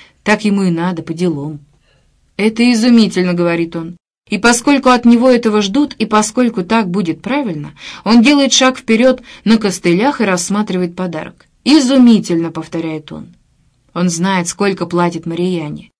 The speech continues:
Догадывается, сколько зарабатывает Мирослав.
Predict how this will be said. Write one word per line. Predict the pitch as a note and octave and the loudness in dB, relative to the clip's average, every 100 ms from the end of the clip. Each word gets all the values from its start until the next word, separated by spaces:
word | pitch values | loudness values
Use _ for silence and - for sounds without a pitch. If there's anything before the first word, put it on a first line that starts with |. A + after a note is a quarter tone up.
| _ _ | _ _
Догадывается, | F3+ A#3+ C4 C#4 F3+ E3+ E3 | -2 0 2 2 2 0 0
сколько | E3+ - G#3 G#3 | -4 -4 -2 -2
зарабатывает | F#3 F3+ E3+ G3+ G#3+ F3+ | -2 0 0 -2 -2 -4
Мирослав. | F3 E3 D3+ - E3+ G3 - | -4 -6 -6 -6 -6 -6 -12